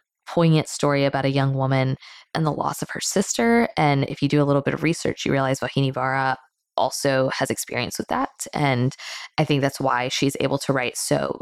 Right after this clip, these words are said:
um, deeply about these things. So this is Salvaged by Vauhini Vara.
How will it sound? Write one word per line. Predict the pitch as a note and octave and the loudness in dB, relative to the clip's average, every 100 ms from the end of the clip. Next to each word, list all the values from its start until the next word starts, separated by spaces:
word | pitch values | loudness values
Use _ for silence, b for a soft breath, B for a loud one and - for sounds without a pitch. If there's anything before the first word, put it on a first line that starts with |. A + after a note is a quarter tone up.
| - - - | -8 -8 -8
um, | - B1+ - _ _ - | -8 -10 -12 _ _ -2
deeply | D3+ C#3+ F3 | 0 2 2
about | F3+ F3 | 2 2
these | F#3 | 0
things. | - F#3+ F#3 | 2 2 2
So | - D#3+ - B B - | 4 2 2 B B 0
this | F#3 A#3+ | 2 2
is | - | 2
Salvaged | F3+ E3 E3 E3 - | 0 2 2 2 0
by | D3 C#3+ | -4 -2
Vauhini | C#3+ - C#3 C#3 | -2 0 2 2
Vara. | F3 G3 F#3+ | 2 2 2